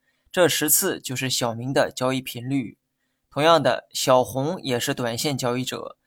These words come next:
平均持有一只股的时间也是五天，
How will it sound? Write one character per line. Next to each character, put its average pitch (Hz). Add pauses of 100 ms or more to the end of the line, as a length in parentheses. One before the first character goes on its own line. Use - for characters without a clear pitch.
(240)
平 175
均 202
持 -
有 147
一 156
只 156
股 -
的 107
时 -
间 139
也 -
是 -
五 -
天， -